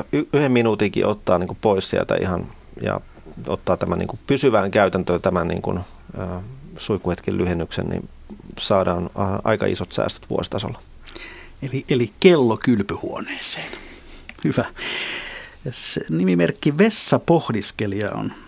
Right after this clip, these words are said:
Speaker 2: pohdiskellut tällaista asiaa. Tämä on siis se yleisövinkki. Seuraavan kerran istunnollasi pysähdy hetkeksi miettimään, kuinka paljon oikeasti tarvitset vessapaperia kerrallaan. Kymmenen palan kiertäminen käden ympärille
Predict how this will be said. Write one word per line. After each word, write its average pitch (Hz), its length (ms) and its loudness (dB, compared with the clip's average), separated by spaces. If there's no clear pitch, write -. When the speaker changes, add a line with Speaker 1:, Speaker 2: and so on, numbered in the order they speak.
Speaker 2:
pohdiskellut 113 600 -4
tällaista 120 560 2
asiaa. 110 380 0
Tämä 113 160 -2
on 104 100 -2
siis 117 200 -4
se - 100 -4
yleisövinkki. 117 720 0
Seuraavan 135 680 4
kerran 110 500 2
istunnollasi 104 880 0
pysähdy 117 420 0
hetkeksi - 360 -4
miettimään, 117 800 0
kuinka 151 340 0
paljon 107 340 -2
oikeasti 135 520 2
tarvitset 120 640 0
vessapaperia 104 880 -2
kerrallaan. - 640 -4
Kymmenen 110 480 2
palan 135 340 4
kiertäminen 120 640 2
käden 110 240 2
ympärille 104 540 -2